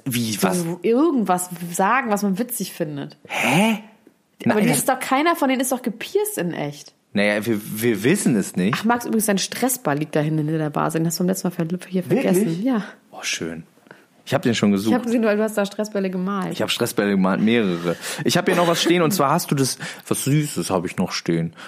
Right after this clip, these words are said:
Speaker 1: Hast du das Video gesehen, wie die Tochter von Robbie Williams Angels singt?
Speaker 2: Und er weint?
Speaker 1: Nee, und er sitzt daneben und macht große Augen und so. Und das ist schön. Das ist wirklich schön. Und es
Speaker 2: Das
Speaker 1: gibt ein
Speaker 2: ist
Speaker 1: anderes
Speaker 2: schon voll
Speaker 1: Video,
Speaker 2: alt?
Speaker 1: da rappt sie.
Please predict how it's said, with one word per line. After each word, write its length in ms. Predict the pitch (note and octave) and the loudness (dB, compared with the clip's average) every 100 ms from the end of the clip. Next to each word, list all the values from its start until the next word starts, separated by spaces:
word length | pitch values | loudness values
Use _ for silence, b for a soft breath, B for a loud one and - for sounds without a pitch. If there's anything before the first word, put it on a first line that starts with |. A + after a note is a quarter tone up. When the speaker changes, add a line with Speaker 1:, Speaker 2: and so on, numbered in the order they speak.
| - | -6
Speaker 1:
Hast 180 | A2+ A#2+ | -2 0
du 40 | |
das 140 | G#2 | 0
Video 280 | A#2 C3+ B2 | 2 4 4
gesehen, 380 | G#2+ G2+ G#2+ A2 | 4 4 4 2
wie 140 | G#2+ G2+ B B - | 0 -2 B B -8
die 80 | |
Tochter 340 | G#2+ C3+ - A#2+ | -2 -2 0 0
von 180 | A2 G#2 | 2 2
Robbie 280 | G2+ G#2+ G2 | 2 2 2
Williams 340 | G2+ A2 A2 - | 4 4 2 0
Angels 540 | F#2+ A2 A#2 A#2+ A#2 | 2 2 2 0 0
singt? 340 | - A#2 B2 - _ _ _ _ _ _ | -2 -2 -4 -8 _ _ _ _ _ _
Speaker 2:
Und 100 | F#3 | -8
er 200 | - F3+ | -4 -4
weint? 400 | D3+ D3 G3 E4 - | -2 -4 -4 -6 -6
Speaker 1:
Nee, 180 | G2+ G2+ | 0 2
und 140 | G#2 - | 2 2
er 160 | A#2 | 2
sitzt 240 | A2+ C3+ - | 2 0 0
daneben 300 | A2 A2+ A#2+ | 2 2 2
und 80 | G#2+ | 2
macht 160 | G#2 | 0
große 280 | - A#2 - | 0 0 2
Augen 340 | - A2 C3 A#2+ | 2 2 2 0
und 160 | B2+ | 0
so. 160 | C3 C#3 | 0 0
Und 120 | E3+ | 0
das 120 | G2 F#2 | -2 -2
ist 60 | |
schön. 340 | - F2+ E2 E2 | -2 -2 -2 -4
Das 100 | F2+ | -6
ist 80 | F#2 | -2
wirklich 200 | A2+ G2 | -2 0
schön. 120 | - | 0
Und 260 | G2+ D3 - | 0 0 -2
es 40 | - | -2
Speaker 2:
Das 120 | C3 | -2
Speaker 1:
gibt 100 | E3 | 0
ein 40 | C#3+ | 2
Speaker 2:
ist 60 | |
Speaker 1:
anderes 240 | D3 E3 D3+ | 4 2 0
Speaker 2:
schon 80 | D#3 | 0
voll 80 | C#3+ | 2
Speaker 1:
Video, 180 | D3+ D#3+ | 2 2
Speaker 2:
alt? 300 | D4 - - | -2 -4 0
Speaker 1:
da 80 | |
rappt 400 | A2+ A2+ D3 - | 2 4 2 -4
sie. 300 | - E2+ D#2+ | -6 -4 -4